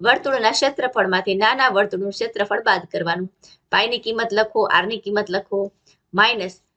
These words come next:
પછી પાઈની કિંમત, પછી નાના વર્તુળના ક્ષેત્રફળના આઈની કિંમત. પછી તમારે છેદ કેન્સલ કરવાના અને અહીં જે જવાબ આવે, ધારો કે અહીં આપણને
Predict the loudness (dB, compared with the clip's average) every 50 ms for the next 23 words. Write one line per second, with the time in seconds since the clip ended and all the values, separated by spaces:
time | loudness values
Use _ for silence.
0 | _ _ _ -12 -8 -6 -6 0 2 4 4 4 2 0 -4 -4 -2 -2 0 0
1 | -2 -2 -4 -4 -2 -2 -2 0 2 2 2 2 2 2 2 2 0 -4 _ _
2 | _ _ _ _ _ _ 2 2 2 4 2 0 2 2 2 2 0 -2 -2 0
3 | -2 -2 -2 -2 -2 0 0 0 0 0 2 2 2 2 -2 -4 -6 -8 -6 -6
4 | -8 -8 -12 _ _ _ _ _ _ _ _ _ _ -14 -12 -10 -8 -4 -2 0
5 | 0 0 0 0 -2 0 2 2 2 2 2 2 0 2 2 2 2 2 2 2
6 | 0 -2 -6 -10 _ _ _ _ _ _ _ _ _ _ _ _ -4 -2 -2 0
7 | 2 2 2 4 4 4 4 4 4 4 6 6 6 6 4 4 -2 -8 _ _
8 | _ _ _ _ _ _ -4 -2 -2 0 2 2 0 0 0 0 0 0 0 0
9 | 0 -2 0 0 0 0 0 -2 -4